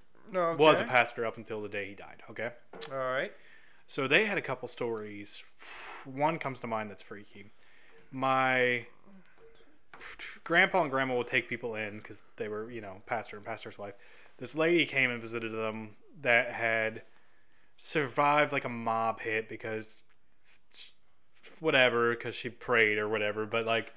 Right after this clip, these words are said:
Speaker 1: Okay, I don't
Speaker 2: she,
Speaker 1: think a
Speaker 2: okay,
Speaker 1: mob
Speaker 2: so there was a,
Speaker 1: puts
Speaker 2: there was a mo-, she was a prostitute, and somebody put a hit out on her 'cause she didn't want a prostitute anymore, and she was holding her Bible,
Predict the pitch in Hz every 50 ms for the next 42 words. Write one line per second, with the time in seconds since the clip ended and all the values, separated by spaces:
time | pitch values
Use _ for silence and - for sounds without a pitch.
0 | - - - 180 180 - 165 156 170 170 190 196 190 - 220 214 196 196 147 180
1 | 143 143 143 143 143 143 139 196 202 202 202 - - - - - 196 190 196 196
2 | 190 175 190 190 196 196 185 196 190 185 170 165 175 - 151 143 - 185 175 156
3 | - - 214 190 - - - - - 127 120 120 120 - 156 135 127 120 117 120
4 | 120 120 - - - - - - 175 175 175 175 170 175 165 139 123 - 147 147
5 | 135 127 123 117 117 113 113 110 104 - 107 - - - 113 110 107 110 113 110
6 | 107 - 120 117 110 - - - 117 113 107 107 101 104 101 101 104 107 - -
7 | 113 104 110 117 117 113 110 110 107 101 98 101 98 98 98